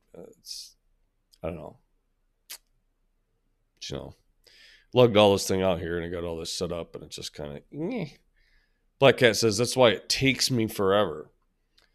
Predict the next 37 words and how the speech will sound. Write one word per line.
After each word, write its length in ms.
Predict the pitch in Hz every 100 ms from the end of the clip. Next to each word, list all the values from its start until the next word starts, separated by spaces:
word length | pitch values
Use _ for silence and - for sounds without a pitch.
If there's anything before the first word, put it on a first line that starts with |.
| _ _
Yeah, 180 | 160 170
their 200 | 175 175
interface 560 | 175 139 117 101 90 92
is 120 | 85
just, 560 | - 101 92 - - 123 - _ _ _ _ _ _ _ _ _ - 156
th-, 200 | 143 135
th-, 240 | 139 135
they've, 260 | 127 131 113 - _ _ _ _ _ _ _ _
that 200 | 160 -
app 320 | 135 139 139
has 160 | 120 95
been, 240 | 90 101
like, 220 | 95 92 92
the 80 |
same, 640 | 85 - 95 90 85 85 82
and 120 | 92
the 40 | 92
shit 300 | - 120 113
that 120 | 92
they've 180 | 98 95
changed 400 | - 101 95 -
it 80 | -
for 340 | 92 90 90
has 140 | 90
been 280 | 85 90 90 87
laughable 840 | 95 101 101 101 95 87 85 87 -
in 100 | 98
terms 320 | 95 98 90
of 100 | 92
the 120 | 87 92
updates 560 | 95 - 90 85 -
and 100 | 82
changes 420 | - 90 87 82
they've 220 | 82 82 85
made 220 | 85 80
to 180 | 80
it. 120 | 80